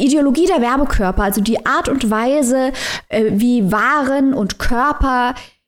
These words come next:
in sozialen Medien dargestellt werden zum Zwecke des Warenverkaufs, zu kritisieren und zu analysieren. Was macht das mit uns allen, mit den Influencern selbst und natürlich auch mit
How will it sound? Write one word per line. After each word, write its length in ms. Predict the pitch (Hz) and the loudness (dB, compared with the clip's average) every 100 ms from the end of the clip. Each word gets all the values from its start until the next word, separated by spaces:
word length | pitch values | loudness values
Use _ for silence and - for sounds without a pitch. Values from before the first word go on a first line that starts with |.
| _ _ _ | _ _ _
in 140 | 247 254 | 0 2
sozialen 480 | 233 233 226 220 220 | 2 0 -2 2 2
Medien 280 | 220 202 180 | 2 0 0
dargestellt 720 | 190 311 285 - - 226 220 | 0 0 0 0 0 -2 0
werden 320 | 220 220 226 | 0 0 -2
zum 380 | 226 226 214 - | -2 -2 -2 -2
Zwecke 800 | - 220 262 262 220 262 285 - - | -4 -2 -2 -2 -2 0 -2 -6 -2
des 220 | 220 208 | -2 0
Warenverkaufs, 920 | 233 277 196 180 170 180 165 185 - - - - | 0 0 0 -2 -2 -2 -2 -2 -4 -6 -12 -8
zu 300 | - 311 311 | -2 -2 -2
kritisieren 640 | 269 269 269 220 254 247 | -4 0 0 0 0 -2
und 160 | 240 - | -2 -2
zu 100 | - | -2
analysieren. 640 | 240 262 196 175 170 175 | 0 2 2 2 0 0
Was 220 | 208 - | -2 0
macht 340 | 220 262 - 254 | 0 0 -2 -4
das 220 | 226 226 | -2 0
mit 180 | 214 - | 0 -2
uns 240 | 185 175 | -4 -4
allen, 400 | - 165 202 277 240 | -4 -4 0 0 0
mit 160 | 240 | -2
den 160 | 269 240 | 0 -2
Influencern 640 | - 254 233 190 180 180 | -2 -2 0 -2 0 0
selbst 380 | 208 294 - - | 0 0 -2 -2
und 160 | 269 - | 0 0
natürlich 500 | 208 - 196 196 - | 0 0 0 -2 -2
auch 280 | 185 269 - - - | -2 -2 -4 -14 -4
mit 220 | 202 | -4